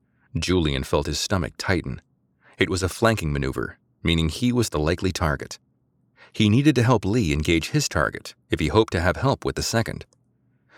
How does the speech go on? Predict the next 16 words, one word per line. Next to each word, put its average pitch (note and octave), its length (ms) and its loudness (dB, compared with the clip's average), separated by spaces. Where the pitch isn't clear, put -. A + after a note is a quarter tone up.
Julian A2 460 2
raised G2 340 2
his G#2 140 0
bolt E2+ 240 2
pistol. - 420 -6
He D#2 120 2
had D2+ 180 2
no F2 160 2
clear D2 240 0
shot. C#2+ 420 -4
A - 120 2
diversion F2 500 2
would C#2 100 -2
have F2 140 0
to - 80 -4
suffice. E2 640 -2